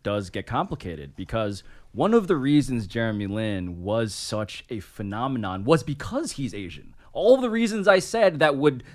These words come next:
lead you to underestimate someone like him, it was also the reason there was such novelty, right? This kid scoring twenty-five a game, wow. But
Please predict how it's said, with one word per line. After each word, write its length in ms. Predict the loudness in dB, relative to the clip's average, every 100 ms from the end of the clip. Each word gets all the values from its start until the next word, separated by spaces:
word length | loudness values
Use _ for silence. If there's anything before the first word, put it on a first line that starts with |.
| -4
lead 240 | -4 -2
you 80 | -2
to 120 | -2
underestimate 640 | -2 0 -2 -2 -4 -4 -6
someone 280 | -8 -8
like 200 | -10 -10
him, 240 | -8 -6 -6 -12 _ _ _
it 40 |
was 120 | 6
also 220 | 8 8 4
the 120 | 2
reason 320 | 2 0 2
there 120 | 2
was 120 | 2
such 200 | -2 -6 0
novelty, 640 | 4 4 4 -8 -14 -16 -4
right? 320 | 0 0 -4 _ _ _
This 220 | 2 2
kid 380 | 2 10 10 8
scoring 340 | 4 6 6
twenty-five 640 | 4 2 4 10 12 10
a 60 | 8
game, 380 | 0 0 0 0
wow. 500 | 2 2 2 -2 -8 _ _ -2
But 380 | 4 4 2 -12